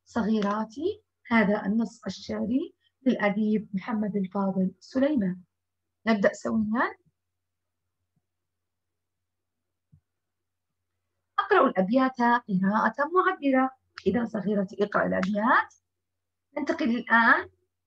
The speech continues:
بعد أن قرأنا هذه الأبيات الرائعة واستمتعنا بها، ننمي لغتنا اللغة العربية ونثريها.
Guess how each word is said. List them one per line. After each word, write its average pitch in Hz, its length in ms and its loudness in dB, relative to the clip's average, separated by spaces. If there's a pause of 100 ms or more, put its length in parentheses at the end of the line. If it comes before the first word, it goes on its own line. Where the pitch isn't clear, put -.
(280)
بعد 226 180 0
أن 226 160 -2
قرأنا 220 560 0
هذه 208 320 -2
الأبيات 196 600 -2
الرائعة 240 760 4 (840)
واستمتعنا 208 640 -2
بها، 226 440 -2 (640)
ننمي 285 440 2
لغتنا 240 600 0
اللغة 214 360 -2
العربية 202 520 0
ونثريها. 254 580 -4